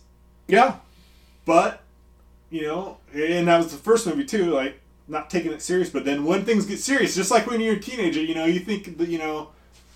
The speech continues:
Speaker 2: everything bounces off, it's not a big deal, but then all of a sudden you're like, "Oh, shit."
Speaker 1: Yeah.
Speaker 2: I gotta
Speaker 1: You let out a
Speaker 2: I,
Speaker 1: damn.
Speaker 2: I gotta, I gotta write this paper.
Speaker 1: Yeah.
Speaker 2: <laughs>
Speaker 1: Uh, and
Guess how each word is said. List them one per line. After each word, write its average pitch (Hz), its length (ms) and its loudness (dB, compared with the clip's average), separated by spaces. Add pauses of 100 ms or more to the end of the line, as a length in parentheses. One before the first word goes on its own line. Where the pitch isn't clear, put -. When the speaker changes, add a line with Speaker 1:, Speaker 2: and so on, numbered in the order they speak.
(180)
Speaker 2:
everything 170 280 2
bounces 170 420 2
off, 160 400 6
it's 143 120 -8
not 165 140 -4
a 151 40 -4
big 147 140 -4
deal, 175 200 0
but 135 120 -4
then 147 100 0
all 165 140 4
of 156 80 -4
a - 20 -10
sudden 165 200 -4
you're 127 80 -4
like, 110 140 -12
"Oh, 120 260 -6
shit." 107 480 -12
Speaker 1:
Yeah. 147 260 -6 (1120)
Speaker 2:
I 110 80 -18
gotta 101 440 -8 (400)
Speaker 1:
You 135 140 -10
let 131 180 -4
out 147 160 -2
a 135 40 -4
Speaker 2:
I, 95 160 -10
Speaker 1:
damn. 113 420 -10
Speaker 2:
I - 60 -16
gotta, 101 300 -10 (220)
I 95 60 -12
gotta - 180 -10
write 113 240 -10
this - 140 -14
paper. - 480 -14 (240)
Speaker 1:
Yeah. 113 280 -6 (160)
Speaker 2:
<laughs> - 800 -2 (520)
Speaker 1:
Uh, 120 480 -2 (880)
and 202 240 2